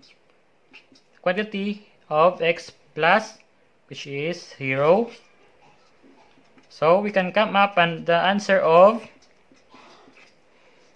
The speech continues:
negative three So, zero, pabayan ta. Two X times x, just at two X cube.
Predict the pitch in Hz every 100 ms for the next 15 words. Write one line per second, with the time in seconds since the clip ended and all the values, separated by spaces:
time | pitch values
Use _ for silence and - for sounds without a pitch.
0 | _ _ _ _ 151 196 202 240 226 208
1 | 160 160 202 214 - - _ _ _ _
2 | _ _ _ _ _ _ _ _ - 143
3 | 156 - 160 185 247 247 - 151 131 139
4 | 147 196 - - _ _ _ _ _ 233
5 | 208 226 220 208 202 202 196 226 - -
6 | _ _ 160 196 196 180 202 - - 175
7 | 208 196 139 147 175 - - - _ _
8 | _ _ _ _ _ _ _ _ _ 151
9 | 123 113